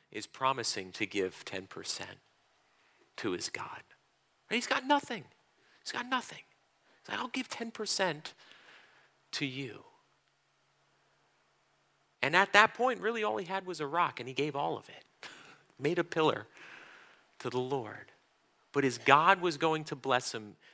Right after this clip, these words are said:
This was actually going to be a spiritual principle that you're actually gonna see all the way through the Old Testament and even into the New. Giving of yourself, giving of the increase of God in our lives as an act of worship.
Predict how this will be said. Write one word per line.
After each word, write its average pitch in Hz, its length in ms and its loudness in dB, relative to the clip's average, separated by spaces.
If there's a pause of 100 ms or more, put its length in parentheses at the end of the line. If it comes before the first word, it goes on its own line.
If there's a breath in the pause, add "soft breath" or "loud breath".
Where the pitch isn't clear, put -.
(120 soft breath)
This 151 240 2
was 165 160 2
actually 180 440 6
going 160 240 -2
to - 80 -20
be 143 280 -2
a 113 160 -2 (300 loud breath)
spiritual 202 680 4
principle 175 600 -4
that 127 120 4
you're 175 140 4
actually 185 260 4
gonna 160 120 -4
see 175 280 -4
all 147 160 -2
the 165 80 -6
way 135 140 -2
through 135 320 -8
the 107 100 -8
Old 107 180 -4
Testament 104 460 -4
and 110 100 -10
even 123 220 -4
into 101 240 -10
the 98 120 -16
New. 120 400 -12 (760 soft breath)
Giving 160 400 4
of 135 180 2
yourself, 113 880 0 (640 soft breath)
giving 160 300 4
of 147 140 4
the 151 180 -4
increase 143 540 -2
of 113 140 -10
God 135 280 4
in 123 100 -2
our 113 140 -4
lives 127 460 4 (320 loud breath)
as 151 180 6
an 139 140 -2 (100)
act 143 360 0
of 120 200 -4 (160)
worship. 147 800 -6